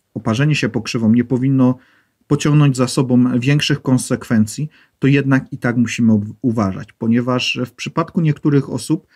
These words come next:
może to wywołać, mm, no, niezbyt przyjemne skutki, nawet takie, które nas zaprowadzą do szpitala,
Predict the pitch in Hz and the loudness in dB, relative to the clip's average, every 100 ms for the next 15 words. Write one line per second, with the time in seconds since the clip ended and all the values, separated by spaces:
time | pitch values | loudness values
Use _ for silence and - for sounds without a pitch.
0 | _ - - 165 160 160 143 135 120 127 | _ -8 0 2 2 0 0 0 0 0
1 | 131 127 - - - _ - 113 - _ | 2 0 -4 -12 -16 _ -8 -6 -8 _
2 | - 147 151 147 131 135 - - 131 127 | -4 0 2 2 0 -4 -4 -8 0 2
3 | 127 120 113 113 110 _ _ _ _ - | 4 4 2 -2 -4 _ _ _ _ -6
4 | - 156 - 139 175 185 _ _ _ _ | 0 0 0 0 0 0 _ _ _ _
5 | _ _ - 131 131 139 - 127 131 - | _ _ -2 0 2 -2 -2 -2 -2 -2
6 | - 123 120 117 117 110 120 113 113 113 | -2 2 2 0 -4 -4 -2 -2 -2 2
7 | 110 110 _ _ _ _ _ - 113 113 | 2 0 _ _ _ _ _ -12 -2 2
8 | 107 104 - - 120 110 110 139 | 2 -2 -8 -8 -6 -2 0 0